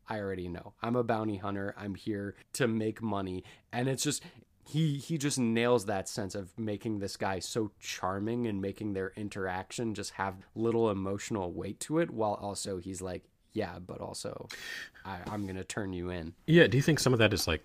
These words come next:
Speaker 2: culture bound as well? Because, again, I don't speak the language. I don't speak, you know, I don't speak the language that it was originally released in. And so there may be notes, there may be hints, there may be tones that I just don't pick up on because I'm not, you know,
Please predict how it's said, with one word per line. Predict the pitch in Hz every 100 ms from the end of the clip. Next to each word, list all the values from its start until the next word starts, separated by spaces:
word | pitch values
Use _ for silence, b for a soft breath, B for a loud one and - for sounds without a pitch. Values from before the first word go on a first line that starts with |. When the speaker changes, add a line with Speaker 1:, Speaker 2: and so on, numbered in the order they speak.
| -
Speaker 2:
culture | - - - 110 - 85
bound | 78 76 76
as | 78
well? | 78 67 64 - - - _ _ _ _ -
Because, | 113 107 - -
again, | 123 101 92 104
I | 139 131
don't | 90
speak | - 95
the | -
language. | 87 113 80 76 87
I |
don't | 85 87 -
speak, | - 87 -
you | 85
know, | 80 80 85 87 -
I | 98
don't | 101 85
speak | - 92 - 110
the |
language | 90 90 87 87
that | 85
it |
was | 82
originally | 85 85 82
released | 85 110 107 85
in. | 85
And | 82
so | - 87 82 82 b b b b -
there | 113
may | 107 101
be | 92 87
notes, | 82 95 110 104 -
there | - 95
may | 85
be | 78
hints, | - 104 95
there | -
may | 90
be | 78 76
tones | - 98 92 87 80 76 - b b b b b
that | - 90 -
I | 101 101
just | 87 85
don't | - 87
pick | - - 104
up | 98
on | 80 78
because | 80 - 80
I'm | 78
not, | 80 80 78
you | 80
know, | 78 78 78